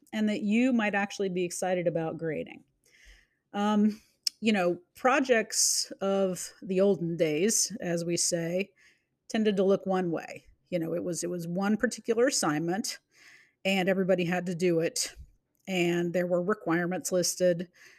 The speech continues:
And, you know, based on how well you fulfilled those requirements, you got a grade. Um, I'm as guilty as everybody of doing this because I started teaching in the nineties. And,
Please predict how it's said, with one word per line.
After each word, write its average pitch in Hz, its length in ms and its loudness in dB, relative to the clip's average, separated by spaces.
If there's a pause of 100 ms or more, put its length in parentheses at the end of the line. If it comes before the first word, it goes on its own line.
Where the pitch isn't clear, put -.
(240)
And, 180 460 -6 (160)
you 185 80 -4
know, 170 100 -2
based 175 320 -4
on 180 160 0
how 175 200 -2
well 180 200 2
you 175 120 -2
fulfilled 165 360 -4
those 175 220 0
requirements, 170 560 -4
you 170 80 -6
got 165 220 -6
a - 20 -8
grade. - 420 -4
Um, 185 280 -10
I'm 196 200 -2
as 180 140 -2
guilty 202 380 6
as 214 120 4
everybody 196 640 2 (240)
of 180 160 -4
doing 196 300 2
this 180 340 -2 (720)
because 180 240 -4
I 175 80 0
started 175 340 -2
teaching - 320 -10
in 170 140 -6
the 190 80 -6
nineties. 185 600 0 (240)
And, 185 320 -4